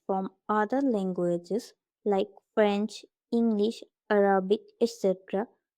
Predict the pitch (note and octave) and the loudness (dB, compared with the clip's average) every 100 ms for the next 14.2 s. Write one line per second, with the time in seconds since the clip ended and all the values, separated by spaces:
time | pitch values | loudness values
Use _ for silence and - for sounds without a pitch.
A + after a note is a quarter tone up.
0 | _ A#3 C#4+ G#4+ - - G#3 G#3 G3+ A#3+ | _ 0 2 2 -4 2 2 4 2 2
1 | - - G#3 - G3+ G#3+ - G3+ G3 - | -4 -4 -4 -2 -2 -2 -2 -2 -2 -4
2 | F3+ F3 - E3+ - _ _ _ _ _ | -4 -4 -8 -12 -14 _ _ _ _ _
3 | _ C4 D4 F#4 G4+ G4+ A3 F#3+ F#3 - | _ 4 6 4 0 -2 0 -2 -4 -8
4 | F3 - _ _ - G#3+ G#3 G#3 A3+ - | -10 -12 _ _ -4 0 2 0 0 0
5 | G#3+ G#3 G3+ - A3 A#3 A3+ A3+ A3 A3 | 2 2 0 -4 -4 0 2 2 0 -2
6 | G#3 G#3 G3 - - C#4+ D4 E4 - F#3+ | 0 0 0 -4 -2 0 2 2 0 -2
7 | - F#3+ - - G#3+ - G#3+ G#3 A#3 - | 0 -2 -4 -6 -6 -4 -2 -2 -2 -4
8 | G3+ - G#3+ G3 F#3 G3 - _ _ - | -8 0 2 2 0 -2 -6 _ _ -4
9 | G#3+ A#3+ B3+ D#4+ F4+ F4 F4 F4+ F4+ C4+ | 2 4 4 2 0 2 2 0 0 0
10 | A#3 G#3 G3+ G3+ A3+ G#3 F#3+ F#3 F#3 - | 2 0 -2 -2 -2 -2 -2 -2 -4 -4
11 | F3+ F3 E3+ F3 E3+ _ _ _ _ _ | -2 0 -2 -4 -8 _ _ _ _ _
12 | _ _ _ - B3 G#3 F3 - _ _ | _ _ _ 2 2 4 0 -6 _ _
13 | _ _ _ _ - D#4 D#4 G#3+ F#3+ F#3 | _ _ _ _ 4 6 6 0 0 0
14 | F#3+ C4+ | 0 -2